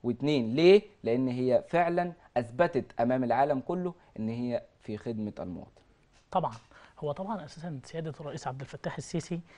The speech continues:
Speaker 2: يعني، عنده المواطن في الدرجة الأولى. سيادة الرئيس بقدر المستطاع ح-،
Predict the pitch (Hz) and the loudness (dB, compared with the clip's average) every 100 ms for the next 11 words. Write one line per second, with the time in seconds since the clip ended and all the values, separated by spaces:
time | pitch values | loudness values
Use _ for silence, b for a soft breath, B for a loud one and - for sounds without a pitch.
0 | b b 143 127 135 135 165 226 220 175 | b b -6 -4 -4 2 2 4 2 2
1 | 180 190 190 - 143 170 156 143 151 123 | -2 -2 -4 -6 -4 -2 -2 0 0 -2
2 | 101 - b b 180 202 202 170 175 208 | -4 -12 b b 0 0 0 -2 -2 -2
3 | 240 - 160 - 285 254 220 196 - 180 | -4 -4 -8 0 2 4 4 2 -2 0
4 | 233 240 - - - - | 6 6 6 -2 -2 -4